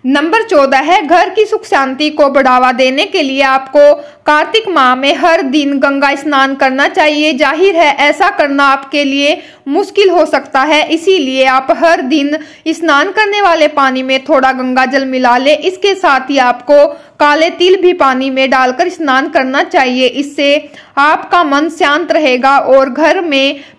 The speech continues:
फैली अशांति कम होगी। नंबर पन्द्रह है, कार्तिक के महीने में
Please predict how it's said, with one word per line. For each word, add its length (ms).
फैली 400
अशांति 640
कम 220
होगी। 420
नंबर 340
पन्द्रह 420
है, 180
कार्तिक 540
के 100
महीने 440
में 300